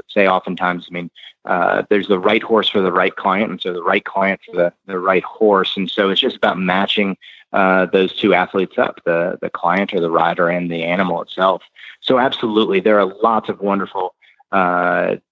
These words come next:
timber horses and lots of wonderful, uh, flat or, uh, steeplechase horses, excuse me. Um, but, uh,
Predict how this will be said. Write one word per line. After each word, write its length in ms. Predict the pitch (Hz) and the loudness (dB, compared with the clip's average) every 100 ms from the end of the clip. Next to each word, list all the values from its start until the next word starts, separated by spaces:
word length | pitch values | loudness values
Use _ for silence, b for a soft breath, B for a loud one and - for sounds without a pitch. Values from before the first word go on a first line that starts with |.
| _ | _
timber 240 | 135 113 98 | 0 2 2
horses 400 | 101 - 98 87 | 2 0 -2 -4
and 160 | 87 | -2
lots 240 | 92 92 - | 0 0 -6
of 100 | - | -6
wonderful, 500 | 92 90 - 87 B B _ - | -4 -4 -4 -4 B B _ -4
uh, 320 | 50 - - - - _ _ _ _ | -2 -2 -4 -8 -12 _ _ _ _
flat 380 | - 110 120 107 | -4 0 2 2
or, 160 | 87 76 - | 0 -2 -4
uh, 200 | 90 87 | -4 -4
steeplechase 500 | - 170 - - 82 | 0 0 2 -2 -2
horses, 300 | 87 80 87 | -2 -4 -8
excuse 240 | 85 127 | -4 -2
me. 160 | 107 92 B B B - | 0 -2 B B B -4
Um, 400 | 107 95 95 90 B B _ _ | 0 2 0 -4 B B _ _
but, 280 | 117 107 104 - - | 0 0 -2 -8 -10
uh, 580 | 107 52 104 104 52 | -6 -4 -4 -4 -6